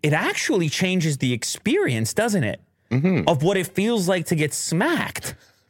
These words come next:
Speaker 2: <laughs>
Speaker 1: 'Cause you might, you watch it
Speaker 2: And
Speaker 1: re-
Speaker 2: you know what's gonna happen.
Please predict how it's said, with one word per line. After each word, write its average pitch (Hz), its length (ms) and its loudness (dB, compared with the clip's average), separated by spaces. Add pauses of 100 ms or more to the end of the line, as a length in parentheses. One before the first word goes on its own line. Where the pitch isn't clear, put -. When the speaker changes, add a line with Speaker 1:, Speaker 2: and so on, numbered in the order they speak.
(140)
Speaker 2:
<laughs> - 520 -14
Speaker 1:
'Cause 220 200 2
you 277 80 2
might, 381 240 2
you 214 100 2
watch 302 460 0
it 165 220 0 (480)
Speaker 2:
And 143 160 6
Speaker 1:
re- 139 60 4
Speaker 2:
you 143 100 6
know 143 200 6
what's 175 180 4
gonna 104 240 0
happen. 90 420 -4